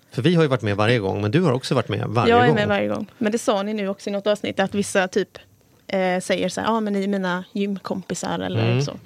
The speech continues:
Speaker 1: Mm.
Speaker 2: Och, eh, jag refererar till er som min podd. Så att jag så här, istället för att säga:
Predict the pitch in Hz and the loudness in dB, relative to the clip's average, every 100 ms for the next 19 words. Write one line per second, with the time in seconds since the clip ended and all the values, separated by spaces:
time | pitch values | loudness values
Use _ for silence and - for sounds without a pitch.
0 | - 113 113 139 - - - 196 - - | -6 -2 0 -2 -4 -12 -2 -2 -2 0
1 | 190 185 185 180 - - - 208 202 196 | 2 2 0 -4 -12 -18 0 2 4 2
2 | 220 190 180 185 - 185 175 185 180 180 | 2 2 2 0 2 0 0 -2 -2 -2
3 | 180 - - 214 202 - - 190 190 185 | -4 0 -2 -2 -12 -10 -6 -2 -2 0
4 | 180 - - - 190 190 214 190 175 | -2 -4 -4 0 0 0 0 2 0